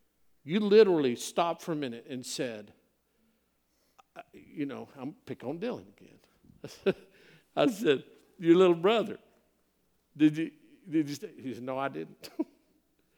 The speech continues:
You know, where he stopped and he said, "You know what? That little rascal, he don't deserve it. I'm not even sure I like him sometimes. I love him.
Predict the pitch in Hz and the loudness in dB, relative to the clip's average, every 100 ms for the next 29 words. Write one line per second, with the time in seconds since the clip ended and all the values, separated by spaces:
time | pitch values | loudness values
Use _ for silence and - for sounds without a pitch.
0 | _ - _ 175 175 147 - - - 170 | _ -20 _ 4 6 6 2 -4 6 8
1 | 185 254 - - 208 139 143 - _ - | 8 6 4 4 4 2 -4 -14 _ -2
2 | 165 175 220 - 208 175 135 123 - _ | 0 2 0 2 4 4 2 -2 -14 _
3 | _ _ _ 190 214 226 214 226 - 190 | _ _ _ -2 4 6 6 4 0 0
4 | 180 233 220 202 180 185 180 - 156 185 | 0 2 4 4 4 2 0 -4 -2 0
5 | 170 139 131 143 143 101 - _ _ _ | 0 -2 -4 -4 -6 -8 -20 _ _ _
6 | _ _ _ _ - 185 277 254 226 208 | _ _ _ _ -2 2 4 4 6 4
7 | 196 165 202 180 151 170 - - 123 117 | 2 0 2 4 4 2 0 -4 -8 -4
8 | 139 117 113 104 117 139 180 202 180 113 | -4 -4 -8 -14 -6 0 4 4 4 0